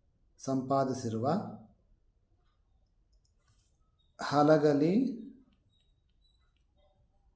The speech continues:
ಬೇಡರು ಎಂಬ ಪದ್ಯ ಭಾಗದಿಂದ ಆಯ್ಕೆ ಮಾಡಿಕೊಳ್ಳಲಾಗಿದೆ.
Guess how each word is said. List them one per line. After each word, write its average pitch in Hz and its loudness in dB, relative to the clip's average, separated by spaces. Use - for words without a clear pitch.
ಬೇಡರು 120 2
ಎಂಬ 117 -2
ಪದ್ಯ 113 -4
ಭಾಗದಿಂದ 110 -4
ಆಯ್ಕೆ 123 -4
ಮಾಡಿಕೊಳ್ಳಲಾಗಿದೆ. 113 -2